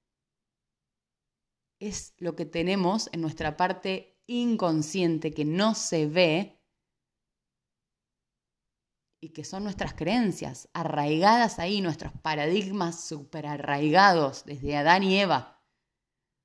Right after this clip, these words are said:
Y entonces, si bien hubo muchos metafísicos, Jesucristo marcó un antes y un después.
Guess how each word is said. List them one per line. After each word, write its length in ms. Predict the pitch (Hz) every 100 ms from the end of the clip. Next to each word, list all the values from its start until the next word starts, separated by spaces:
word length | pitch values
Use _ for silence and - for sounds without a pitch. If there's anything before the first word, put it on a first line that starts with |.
| _ _ _ _ _ _ _
Y 100 | -
entonces, 500 | 160 180 196 202 - _ _ _
si 280 | - 165 165
bien 560 | 196 202 156 127 - _ _ _ _ _ _ _ _ _ _ -
hubo 200 | 175 165
muchos 480 | 170 240 226 165 151
metafísicos, 1040 | 147 156 151 170 - 147 139 156 - - _ _ _ _ _ _ _ -
Jesucristo 800 | 156 - 151 190 185 - 151 160
marcó 360 | 160 143 -
un 140 | 160 160
antes 260 | 160 151
y 60 | 147
un 80 | 147
después. 560 | 143 165 139 147 -